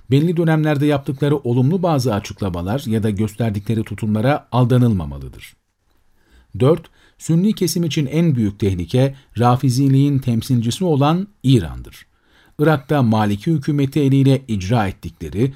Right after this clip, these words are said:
İran'ın ele geçirdiği yerlerdeki politikasını ve yapacaklarını anlamamıza ışık tutar. Bu anlamda Şii olmayan grupların kimliğinin İran için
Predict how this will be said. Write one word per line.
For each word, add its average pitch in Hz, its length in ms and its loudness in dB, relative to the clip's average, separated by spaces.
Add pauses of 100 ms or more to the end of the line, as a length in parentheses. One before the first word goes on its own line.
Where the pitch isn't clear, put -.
(260)
İran'ın 156 420 2 (100)
ele 127 180 2
geçirdiği 135 540 0
yerlerdeki 120 640 0
politikasını 120 800 -2 (260)
ve 127 80 2
yapacaklarını 113 880 0
anlamamıza 107 880 0
ışık 110 280 -6
tutar. - 460 -18 (760)
Bu 196 160 2
anlamda 175 400 0
Şii 160 220 0
olmayan 156 460 2
grupların 131 460 2
kimliğinin 107 800 -2
İran 156 280 2
için 147 360 -2